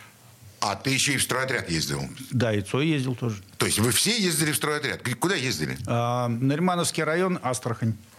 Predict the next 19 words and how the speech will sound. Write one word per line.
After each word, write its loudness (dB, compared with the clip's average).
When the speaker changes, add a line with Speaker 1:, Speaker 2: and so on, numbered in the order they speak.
Speaker 2:
Убирать 2
Speaker 1:
Арбузы? 2
Speaker 2:
помидоры. 0
Speaker 1:
А, 0
помидоры. 0
Ну 2
и 0
как -2
вам -2
помидорки? 0
Speaker 2:
Ну, 2
скукота, 0
конечно, -2
там, 0
э, 2
алюминиевые 2
огурцы, 0
конечно, 2
это 0